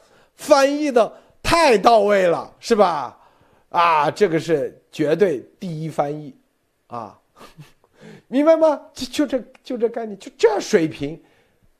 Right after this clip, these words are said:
他能懂编程吗？他能懂这玩意吗？核心的就是啥？咱们所有的铺垫，所有的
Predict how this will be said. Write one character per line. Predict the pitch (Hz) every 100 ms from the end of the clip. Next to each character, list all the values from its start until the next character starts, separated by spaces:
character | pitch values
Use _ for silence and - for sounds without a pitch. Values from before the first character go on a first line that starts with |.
| _
他 | - 180
能 | 156 208
懂 | - 113
编 | 123 117
程 | 117 -
吗？ | 110 _ _
他 | 277
能 | 320 226 269 370
懂 | 381 277 160
这 | 196
玩 | 165 143
意 | 151
吗？ | 156 139 _ _ _ _ _ _
核 | - - 156 180
心 | 196 208 196
的 | - _ _ _ _ _
就 | 147
是 | 131
啥？ | - _ _
咱 | - 214
们 | 294
所 | - - 196 349
有 | 269
的 | 123 -
铺 | - 196
垫， | 196 233 -
所 | - 165
有 | 247
的 | -